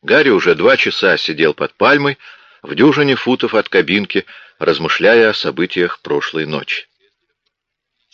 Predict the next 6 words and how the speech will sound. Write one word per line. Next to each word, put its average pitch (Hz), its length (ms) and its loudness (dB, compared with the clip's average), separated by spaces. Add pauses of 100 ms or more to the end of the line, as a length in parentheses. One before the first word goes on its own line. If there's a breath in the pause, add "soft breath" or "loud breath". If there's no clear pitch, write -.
(840)
Похоронив 101 520 0
мертвеца, 104 680 2
они 95 260 -2
доехали 90 520 0
до 78 140 -2
Майами 101 480 0